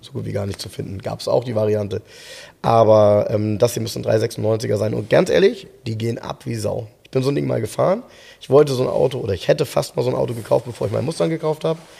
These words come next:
Damals noch bei Route sixty-six, bei Bormann.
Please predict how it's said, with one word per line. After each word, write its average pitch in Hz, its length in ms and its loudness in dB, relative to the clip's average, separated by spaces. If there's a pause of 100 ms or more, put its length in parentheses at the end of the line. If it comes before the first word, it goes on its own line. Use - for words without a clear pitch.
(240)
Damals 147 400 2
noch 135 260 2
bei 117 400 6
Route 151 280 -2
sixty-six, - 680 -6 (680)
bei 113 180 2
Bormann. 180 420 4